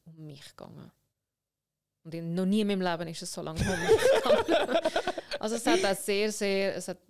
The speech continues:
es ist wirklich sehr, sehr heilsam gsi. Ähm, ich kann viel mehr mich selber können entdecken, was ich kann, ähm, wo ich schon lange gemeint habe, so, oh,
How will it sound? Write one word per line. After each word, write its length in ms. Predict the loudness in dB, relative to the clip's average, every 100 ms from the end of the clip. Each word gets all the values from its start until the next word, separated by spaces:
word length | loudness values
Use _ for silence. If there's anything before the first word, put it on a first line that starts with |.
| _
es 140 | -14
ist 200 | -12 -10
wirklich 360 | -8 -8 -10 -14
sehr, 420 | -12 -8 -6 -6
sehr 320 | -4 -6 -6
heilsam 640 | -8 -6 -8 -8 -10 -10 -12
gsi. 480 | -12 -12 -10 -10 -12 -20 -20 _ _ -12
Ähm, 460 | -10 -8 -10 -12 -14 -18 _ -20 -20
ich 100 | -18
kann 420 | -10 -6 -6 -8 -14 _ -10
viel 220 | -4 -4 -4
mehr 300 | -4 -4 -4
mich 220 | -8 -12
selber 420 | -8 -8 -8 -12
können 280 | -12 -12 -12
entdecken, 680 | -12 -14 -14 -14 -12 -12 -12
was 180 | -16 -16
ich 140 | -16 -16
kann, 460 | -10 -10 -10 -14 -16 -20 -20
ähm, 340 | -18 -18 -20 _ _
wo 80 | -16
ich 160 | -14 -12
schon 160 | -8
lange 160 | -8 -8
gemeint 420 | -10 -10 -10 -10
habe, 140 | -12
so, 120 | -10 -8
oh, 280 | -8 -8